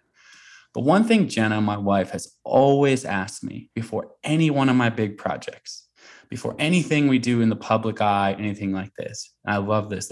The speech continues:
I love this question. It's been great grounding for me. She goes, "If you could tell nobody about it,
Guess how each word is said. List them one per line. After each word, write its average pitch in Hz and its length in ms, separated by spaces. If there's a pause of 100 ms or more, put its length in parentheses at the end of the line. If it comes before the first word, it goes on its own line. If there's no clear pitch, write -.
I - 40
love 101 300
this 98 160
question. - 420
It's - 140
been 98 180
great 98 280
grounding 90 320
for - 140
me. - 240 (480)
She - 160
goes, 113 460 (1080)
"If 123 220
you 127 80
could 123 240
tell 127 280
nobody 143 880
about 98 460
it, - 180